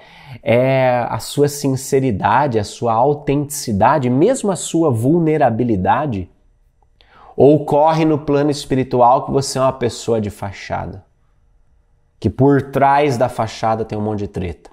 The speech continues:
Claro, minha gente, todos nós temos ainda as nossas sombras, as questões que nós estamos tratando. Mas que tipo de atitude nós temos, inclusive diante das nossas sombras?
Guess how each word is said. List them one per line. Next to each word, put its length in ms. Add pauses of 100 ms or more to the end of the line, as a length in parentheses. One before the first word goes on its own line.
Claro, 340
minha 200
gente, 260
todos 400
nós 380
temos 340
ainda 320
as 120
nossas 400
sombras, 1080 (380)
as 180
questões 540
que 100
nós 200
estamos 480
tratando. 580 (340)
Mas 380
que 160
tipo 400
de 80
atitude 720
nós 300
temos, 420
inclusive 720
diante 560
das 220
nossas 380
sombras? 800